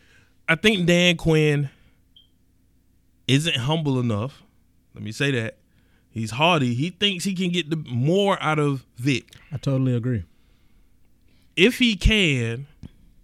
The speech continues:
Speaker 1: and I'm saying Vic averages around five sacks a, a season outside of the two thousand sixteen season. If he gets eight, nine, is that a win?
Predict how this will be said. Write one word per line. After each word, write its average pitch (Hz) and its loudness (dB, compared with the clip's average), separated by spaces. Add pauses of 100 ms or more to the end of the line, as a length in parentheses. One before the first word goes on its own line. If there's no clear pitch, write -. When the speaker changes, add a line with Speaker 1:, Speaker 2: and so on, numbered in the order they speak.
Speaker 1:
and 123 0
I'm 151 0
saying 139 0 (360)
Vic 135 -4
averages 127 -2
around 117 -4
five 113 -6
sacks - -8
a, 107 -10 (200)
a 110 -10
season 107 -8 (280)
outside 120 -2
of 110 -4
the - -2
two - 0
thousand 110 -6
sixteen 107 -8
season. 107 -10 (880)
If 123 0
he 165 0
gets 170 0 (640)
eight, 143 2
nine, 110 0 (840)
is 110 -8
that 120 0
a 110 2
win? 185 4